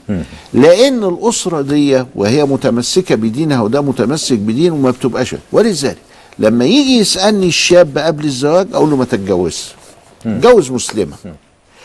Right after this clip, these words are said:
Speaker 2: لما يجي يسألني بعد الجواز ومخلفين أقول له: "لا، خلاص، استقر علشان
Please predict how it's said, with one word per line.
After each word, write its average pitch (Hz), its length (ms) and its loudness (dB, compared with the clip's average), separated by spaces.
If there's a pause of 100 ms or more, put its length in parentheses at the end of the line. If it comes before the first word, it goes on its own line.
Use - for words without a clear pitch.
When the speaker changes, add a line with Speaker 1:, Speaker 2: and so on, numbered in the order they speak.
(140)
Speaker 2:
لما 143 280 0
يجي 247 200 2
يسألني 185 420 0
بعد 139 260 0
الجواز 117 400 0
ومخلفين 117 1000 0 (280)
أقول 120 260 2
له: 120 80 4
"لا، 135 140 0
خلاص، 135 480 -2
استقر 185 640 -2
علشان 123 480 0